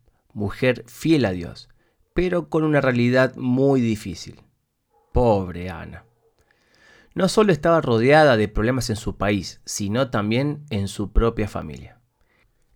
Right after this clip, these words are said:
Ella no podía darle hijos a su esposo, Elcana, lo cual para la época era una maldición.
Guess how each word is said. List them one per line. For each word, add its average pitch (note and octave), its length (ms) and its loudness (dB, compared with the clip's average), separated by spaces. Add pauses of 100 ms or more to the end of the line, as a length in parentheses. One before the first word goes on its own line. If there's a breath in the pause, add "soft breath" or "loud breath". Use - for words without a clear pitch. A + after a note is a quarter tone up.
(120)
Ella C#3 580 2 (380 loud breath)
no D#3+ 320 2
podía B2+ 460 2
darle A#2+ 320 0
hijos C#3 600 -2
a G2 160 -8
su - 140 -8
esposo, G2+ 540 -4 (260)
Elcana, G2 640 -2 (440 soft breath)
lo B2+ 220 -2
cual D#3+ 360 4
para G#2+ 200 -2
la A2 200 2
época A#2+ 600 -2
era C#3 540 -2
una B2 260 0
maldición. G2 600 -6